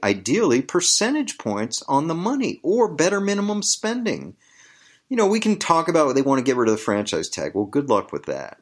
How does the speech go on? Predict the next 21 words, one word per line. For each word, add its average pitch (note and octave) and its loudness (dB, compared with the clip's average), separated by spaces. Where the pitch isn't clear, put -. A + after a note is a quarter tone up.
It's A2 -6
such - 0
a F#2+ -2
weapon F2+ 0
for - -10
the E2+ -2
N F2 -6
F D#2 -8
L. F2+ 0
Can - -10
you G#2+ -4
imagine G2 -4
the F2+ -4
N F#2 -6
B F2 -6
A F#2+ -2
owners G2+ -6
with F#2+ -4
a D#2 -8
franchise G2+ -4
tag? G#2 -6